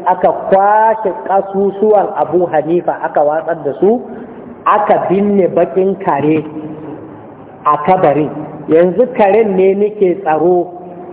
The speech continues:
darajan karen shi ya kai nake tsaro sama da Ab-, eh, Abu Hanifa.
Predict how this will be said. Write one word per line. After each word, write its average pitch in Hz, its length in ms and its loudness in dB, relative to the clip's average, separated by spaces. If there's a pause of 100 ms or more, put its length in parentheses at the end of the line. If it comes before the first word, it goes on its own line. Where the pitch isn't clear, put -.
(140)
darajan 220 640 4
karen 180 480 0
shi 202 220 -2
ya 202 100 4
kai 208 260 -2
nake 214 440 0
tsaro 160 440 0
sama 208 240 2
da 170 120 0 (120)
Ab-, 143 160 -6 (340)
eh, 156 300 2
Abu 170 300 2
Hanifa. 151 500 -2